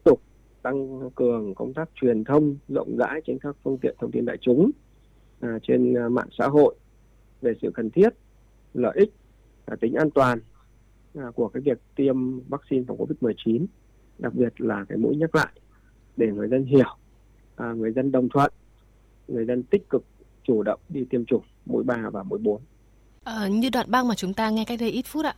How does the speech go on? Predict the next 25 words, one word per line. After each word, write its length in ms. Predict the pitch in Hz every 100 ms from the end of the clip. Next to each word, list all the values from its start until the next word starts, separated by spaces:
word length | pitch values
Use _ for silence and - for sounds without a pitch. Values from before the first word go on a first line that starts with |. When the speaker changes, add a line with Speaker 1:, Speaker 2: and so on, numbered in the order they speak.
| -
Speaker 2:
thì 120 | - 185
người 240 | 170 156
dân 320 | 208 214 208 -
ở 100 | 165
tỉnh 180 | 151 156
Vĩnh 220 | 170 226
Long 360 | 220 214 208 202
từ 200 | 208 185
chối 320 | 165 180 170 214
tiêm 160 | 240 220 214 208
mũi 180 | 175 226
nhắc 180 | 285
lại 200 | - - - - - - -
vì 120 | 196
cho 200 | 180 262
là 440 | 254 190 160 151 139
vaccine 600 | 240 - - 247 226 220
sẽ 140 | 220 -
ảnh 160 | 196
hưởng 200 | 160 180
đến 80 | 160
sức 160 | - -
khỏe 180 | 262 180
của 80 | 160
họ 360 | 196 131 151